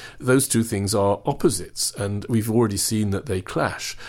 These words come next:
And also, I mean, something we haven't touched on, which I'd like you to say something about, is that our defence relationship with France is extremely close,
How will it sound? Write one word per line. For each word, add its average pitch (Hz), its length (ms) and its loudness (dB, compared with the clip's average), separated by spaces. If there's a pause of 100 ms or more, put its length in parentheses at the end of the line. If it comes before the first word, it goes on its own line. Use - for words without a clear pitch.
(640)
And 127 100 4
also, 135 560 2
I - 40 -4
mean, 117 220 0
something 151 300 0
we 127 60 2
haven't 135 200 2
touched 123 240 -2
on, 104 100 0
which 101 140 -2
I'd 107 140 2
like 120 240 2
you 113 80 -2
to - 60 -6
say 95 140 -4
something 92 240 -2
about, 95 280 -2
is 104 220 0
that - 220 2 (440)
our 135 160 4
defence 127 480 -2
relationship 98 520 -2
with 104 120 -8
France 104 280 -2
is - 60 -2
extremely 98 520 0
close, - 580 0